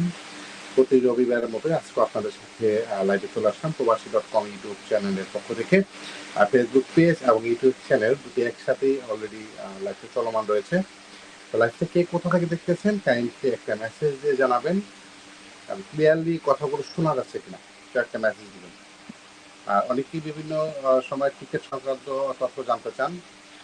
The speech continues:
আমি, আহ, কমেন্ট সেকশনে একটা, আহ, লিংক দিয়ে রেখেছি হোম টাউনের। আপনার সেখান থেকে অ্যাপসটা ইনস্টল করে আপনার কাঙ্ক্ষিত ফ্লাইট সব কিছু দেখতে পারবেন বাংলা ভাষায়।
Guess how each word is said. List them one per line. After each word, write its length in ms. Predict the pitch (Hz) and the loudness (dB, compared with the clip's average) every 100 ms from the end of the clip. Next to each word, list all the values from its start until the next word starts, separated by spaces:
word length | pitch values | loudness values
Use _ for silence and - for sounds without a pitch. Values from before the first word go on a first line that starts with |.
| - - | -20 -12
আমি, 440 | - 113 131 139 131 | -4 0 0 0 2
আহ, 240 | 110 110 - | 4 4 2
কমেন্ট 300 | 127 143 143 | 0 0 -4
সেকশনে 600 | 160 - - 156 151 156 160 | -6 -6 -4 -2 -2 -4 -4
একটা, 540 | - - 127 120 123 127 - - - - - - - - - - | -10 -6 0 2 2 0 -8 -20 -20 -20 -20 -20 -20 -20 -20 -4
আহ, 340 | 104 104 101 104 | 0 2 2 0
লিংক 340 | 107 139 151 | 2 2 2
দিয়ে 140 | 151 156 | -2 2
রেখেছি 720 | 151 - 147 - - 180 185 - - | 2 0 -10 -10 -2 0 0 -4 -4
হোম 140 | 131 131 | -2 0
টাউনের। 360 | 107 101 107 160 - - | -2 0 -4 -8 -14 -20
আপনার 220 | - - 117 | -20 -18 -16
সেখান 180 | 117 120 | -8 -8
থেকে 160 | 120 127 | -6 0
অ্যাপসটা 280 | 131 - 127 | 0 0 -4
ইনস্টল 420 | 117 123 - 139 131 | -2 -4 -2 -2 -2
করে 160 | 156 214 - - - - | -2 -4 -8 -20 -20 -14
আপনার 200 | - 117 | -8 -8
কাঙ্ক্ষিত 340 | 120 107 117 | -8 -10 -12
ফ্লাইট 440 | 117 - 147 147 151 - - | -12 -2 2 2 0 -6 0
সব 160 | 202 - - | 2 0 -4
কিছু 200 | 160 131 | -8 -6
দেখতে 260 | 117 - 110 | -6 -8 -6
পারবেন 280 | 92 87 98 - - | -8 -8 -20 -20 -4
বাংলা 320 | 110 110 110 95 | 0 0 2 0
ভাষায়। 340 | - - 170 | -2 -10 -10